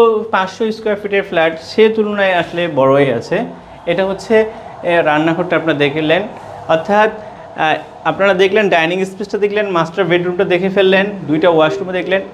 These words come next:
এই দিক থেকে আরেকটা এন্ট্রেন্স আছে, আমরা যদি একটু দেখাই,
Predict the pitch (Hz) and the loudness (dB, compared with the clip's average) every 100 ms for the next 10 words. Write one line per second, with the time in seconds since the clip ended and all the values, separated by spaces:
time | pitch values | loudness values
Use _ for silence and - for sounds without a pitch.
0 | - 208 233 254 - 160 127 143 202 147 | 0 2 2 0 -2 -2 0 -2 -2 -2
1 | 139 170 180 180 156 151 151 190 190 180 | -4 -4 -4 -2 2 2 2 0 -2 -2
2 | 120 135 196 156 139 147 151 151 131 131 | -4 -4 -4 -4 -6 -6 -6 -4 -4 -2
3 | 147 | -2